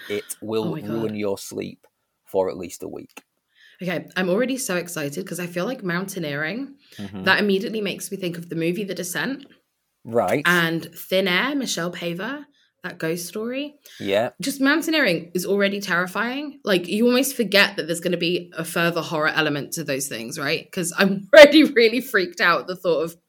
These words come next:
Speaker 2: climbing.
Speaker 1: Yeah.
Speaker 2: It, it just sounds dangerous to me. I don't
Speaker 1: Well,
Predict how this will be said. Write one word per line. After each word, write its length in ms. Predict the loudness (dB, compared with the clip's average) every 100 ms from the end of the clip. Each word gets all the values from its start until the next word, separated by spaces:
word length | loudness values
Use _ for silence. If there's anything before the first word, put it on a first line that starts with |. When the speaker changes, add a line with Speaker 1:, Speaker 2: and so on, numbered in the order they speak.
| _ _
Speaker 2:
climbing. 540 | -6 -6 -6 -10 -14 _ _ _ _ _ _ _ _ _ -10
Speaker 1:
Yeah. 320 | -4 -4 -4 -12 -12
Speaker 2:
It, 180 | -12 -10 -8
it 60 | -4
just 160 | -2
sounds 200 | 0 0
dangerous 400 | 0 -6 -6 -8 -10
to 60 |
me. 300 | -10 -12 -14 -20 -4
I 60 |
don't 120 | -2 2
Speaker 1:
Well, 140 | 4